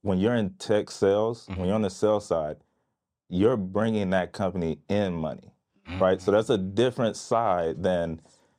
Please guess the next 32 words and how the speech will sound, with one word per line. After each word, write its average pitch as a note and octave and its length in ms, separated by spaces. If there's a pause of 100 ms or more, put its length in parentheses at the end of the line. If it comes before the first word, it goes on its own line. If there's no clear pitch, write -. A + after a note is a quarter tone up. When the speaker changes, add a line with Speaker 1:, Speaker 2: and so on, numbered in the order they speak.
(120)
Speaker 1:
Hey, F2 320 (180)
I'm F#2 140
in F#2 100
customer F#2 400
service, G2 720 (480)
I'm F2 100
expendable F#2+ 840 (120)
or F#2+ 120
whatever F#2 240
the E2+ 40
case. F#2 220
I'm F#2 120
more C3 220
expendable G#2 500
than F2 420 (340)
the - 100
person G#2+ 480
or F2+ 160
the E2 100
team G#2 460
that's F2 380 (340)
literally G#2+ 380
responsible F2+ 880
for E2 540 (960)
bringing A2+ 520
in A2 100 (120)
revenue, G2 560 (500)
Speaker 2:
Mm. B2 580
Speaker 1:
right? G#2 220
So G#2 100
that's B2 200
a, G#2+ 140